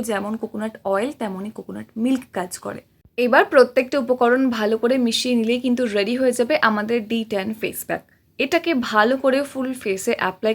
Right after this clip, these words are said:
করতে হবে, একটু থিক লেয়ারে, একদম পাতলা লেয়ারে না, just একটু থিক লেয়ারে। অ্যাপ্লাই করার পর মাত্র পাঁচ মিনিট রাখবো, একদম বেশি রাখার কোনো প্রয়োজনীয়তা নেই, পাঁচ মিনিট রাখলেই কিন্তু এনাফ। শুধু খেয়াল রেখো ফুল ফেসটা যেন ভালো করে কভার হয়।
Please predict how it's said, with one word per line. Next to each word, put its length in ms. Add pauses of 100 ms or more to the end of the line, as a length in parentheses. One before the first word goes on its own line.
করতে 280
হবে, 160 (220)
একটু 220 (160)
থিক 240
লেয়ারে, 240 (220)
একদম 340
পাতলা 280
লেয়ারে 300
না, 40 (100)
just 280
একটু 160 (120)
থিক 220
লেয়ারে। 240 (380)
অ্যাপ্লাই 400
করার 280
পর 100 (180)
মাত্র 220 (240)
পাঁচ 200 (100)
মিনিট 320
রাখবো, 200 (100)
একদম 220 (100)
বেশি 240
রাখার 260
কোনো 120 (100)
প্রয়োজনীয়তা 680
নেই, 100 (460)
পাঁচ 260
মিনিট 280
রাখলেই 380
কিন্তু 180 (180)
এনাফ। 260 (380)
শুধু 180 (100)
খেয়াল 300
রেখো 180 (100)
ফুল 200 (160)
ফেসটা 340
যেন 100 (180)
ভালো 260
করে 140 (180)
কভার 300 (100)
হয়। 140